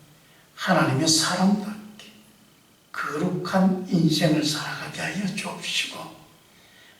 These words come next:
하나님이 기뻐하시고 하나님이 인정하시는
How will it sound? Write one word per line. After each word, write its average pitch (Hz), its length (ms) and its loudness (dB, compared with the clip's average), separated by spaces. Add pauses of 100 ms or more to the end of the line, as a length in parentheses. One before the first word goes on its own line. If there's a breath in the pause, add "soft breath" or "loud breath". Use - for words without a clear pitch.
(140 soft breath)
하나님이 196 600 8
기뻐하시고 170 1080 0 (400 loud breath)
하나님이 175 680 8
인정하시는 175 1040 6